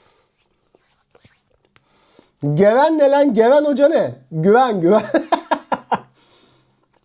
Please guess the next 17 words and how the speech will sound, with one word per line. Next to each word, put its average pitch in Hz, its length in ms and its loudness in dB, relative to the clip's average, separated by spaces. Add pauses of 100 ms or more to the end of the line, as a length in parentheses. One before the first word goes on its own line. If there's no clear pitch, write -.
(1200)
<laughs> 135 180 -8
Geven 165 340 2
hoca. 131 240 -4 (580)
Güven, 254 420 2
duyuyor 302 280 0
musun? 262 520 -2 (1700)
İyi. 170 340 2 (100)
Basitse 214 500 -2
konu, 226 220 0
sevindim. 180 580 0
Güzel. 143 340 0 (500)
Sevgili 294 320 0
arkadaşlarım, 277 760 2 (140)
evet. 233 380 0 (280)
Devam 269 400 4
ediyorum. 247 920 2
Şimdi 226 800 0